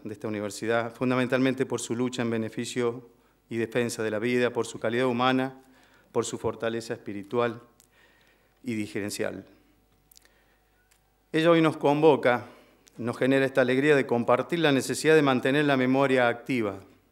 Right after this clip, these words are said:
sosteniendo valores esenciales como lo expresa nuestro estatuto, al definirse en favor de la vida, la paz, la democracia y los valores de la libertad.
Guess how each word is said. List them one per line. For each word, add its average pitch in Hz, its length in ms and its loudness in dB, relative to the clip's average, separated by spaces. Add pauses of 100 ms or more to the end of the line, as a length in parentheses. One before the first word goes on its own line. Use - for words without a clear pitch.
(520)
sosteniendo 135 560 0
valores 131 400 4
esenciales 139 560 0
como 123 220 -2
lo 117 60 0
expresa 120 340 -4
nuestro 120 260 -4
estatuto, 147 800 -4 (360)
al 120 120 -4
definirse 147 760 2
en 120 100 -4
favor 131 360 2
de 123 80 0
la 120 100 0
vida, 139 320 2
la 113 160 -2
paz, 123 540 0
la 110 100 -8
democracia 107 560 -4
y 120 40 -2
los 107 120 -4
valores 110 340 -2
de 104 60 -12
la 101 100 -6
libertad. 98 540 -8